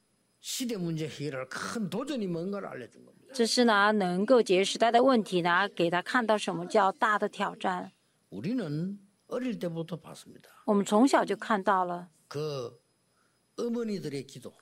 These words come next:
Speaker 2: 母亲的祷告。
Speaker 1: 아무것도 아닌 것처럼 보이죠.
Speaker 2: 看起来没什么。
Speaker 1: 이게 많은 내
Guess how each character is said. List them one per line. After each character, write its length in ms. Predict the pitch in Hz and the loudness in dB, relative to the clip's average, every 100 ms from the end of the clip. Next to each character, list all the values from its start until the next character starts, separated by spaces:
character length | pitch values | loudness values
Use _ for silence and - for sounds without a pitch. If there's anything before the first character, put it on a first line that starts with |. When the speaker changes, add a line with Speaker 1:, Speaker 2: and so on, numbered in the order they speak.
| _ _ _ | _ _ _
Speaker 2:
母 200 | - 208 | -2 0
亲 180 | 180 233 | 4 4
的 100 | 240 | 4
祷 200 | 240 160 | 2 0
告。 320 | 160 202 185 | 0 0 0
Speaker 1:
아무것도 440 | 185 - 277 262 226 | -2 -6 -4 -4 -6
아닌 120 | 175 | -8
것처럼 260 | 160 156 117 | -6 -6 -6
보이죠. 320 | 92 - - - | -10 -16 -20 -10
Speaker 2:
看 140 | - 269 | -2 2
起 80 | 247 | 4
来 100 | 214 | 4
没 180 | 185 208 | 2 0
什 160 | - | -2
么。 280 | 165 165 - - _ _ _ | -4 -6 -10 -16 _ _ _
Speaker 1:
이게 500 | - 240 214 247 233 240 _ | -10 -8 -6 -8 -8 -14 _
많은 1120 | - 127 - - - 185 - 196 240 240 180 | -16 -14 -12 -12 -12 -12 -8 -4 -4 -2 -4
내 80 | 151 | -6